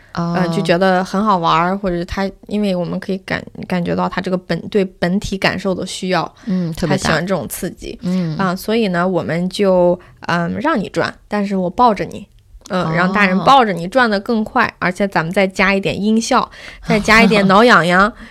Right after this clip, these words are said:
Speaker 2: 这样转的时候，呜，然后把你扔在那个 crashing pad，就是那个弹簧垫，
Speaker 1: 嗯。
Speaker 2: 软垫上面。他，结果他更喜欢跟我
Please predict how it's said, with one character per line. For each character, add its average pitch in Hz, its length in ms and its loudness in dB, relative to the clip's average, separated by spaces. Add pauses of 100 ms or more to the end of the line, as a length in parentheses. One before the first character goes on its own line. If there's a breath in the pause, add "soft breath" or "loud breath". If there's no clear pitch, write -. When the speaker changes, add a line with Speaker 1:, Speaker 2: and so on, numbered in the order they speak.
(120 loud breath)
Speaker 2:
这 - 80 -4
样 180 260 -2
转 233 220 2
的 202 80 2
时 208 80 -2
候， 190 80 4
呜， 240 140 0 (400)
然 220 120 6
后 220 160 2
把 190 180 0
你 196 240 0
扔 208 340 2
在 202 200 2
那 185 160 0
个 170 380 0
crashing 196 500 -2
pad， 185 520 0 (240 loud breath)
就 - 120 -6
是 190 140 -6
那 185 80 -2
个 160 220 -2
弹 185 260 0
簧 190 260 -2
垫， 196 240 0
Speaker 1:
嗯。 - 80 -6
Speaker 2:
软 185 220 0
垫 190 240 4
上 165 240 0
面。 - 260 -10 (640 loud breath)
他， 277 500 0
结 196 320 2
果 190 380 -2
他 - 160 -4 (100)
更 262 320 4
喜 185 160 -4
欢 180 300 -2
跟 208 280 2
我 180 140 0